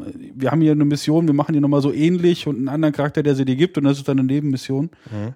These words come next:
Speaker 1: Ähm, aber da sind die mit so viel Liebe gestaltet,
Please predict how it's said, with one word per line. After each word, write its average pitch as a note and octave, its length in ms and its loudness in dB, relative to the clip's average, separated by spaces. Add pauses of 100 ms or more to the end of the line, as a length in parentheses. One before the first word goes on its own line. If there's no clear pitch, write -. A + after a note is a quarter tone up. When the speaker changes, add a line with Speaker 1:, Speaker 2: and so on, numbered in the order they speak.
Speaker 1:
Ähm, C#3 260 2
aber C3+ 180 0
da E3 100 4
sind E3 160 2
die E3+ 80 -2
mit D3 160 2
so F3 80 0
viel F#3+ 200 -2
Liebe F3+ 340 0
gestaltet, B2+ 600 -2